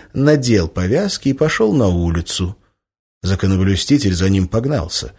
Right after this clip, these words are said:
Когда Елисей был настигнут, он снял филактерии и спрятал в ладонях. Его спросили, что спрятано. Он отвечал: «Крылья голубки». Ему велели разнять ладони,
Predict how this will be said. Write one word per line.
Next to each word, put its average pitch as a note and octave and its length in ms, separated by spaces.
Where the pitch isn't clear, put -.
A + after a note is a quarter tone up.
Когда F#2 240
Елисей A2+ 480
был A2 180
настигнут, C#3 680
он D3 100
снял C#3+ 460
филактерии B2 680
и - 160
спрятал D3+ 500
в A2 100
ладонях. D#2+ 720
Его G#2 180
спросили, A2+ 500
что B2+ 220
спрятано. E2 720
Он F3+ 120
отвечал: C3+ 440
«Крылья F3 540
голубки». F#2+ 840
Ему C#3 220
велели B2 360
разнять G#2+ 640
ладони, D#3 500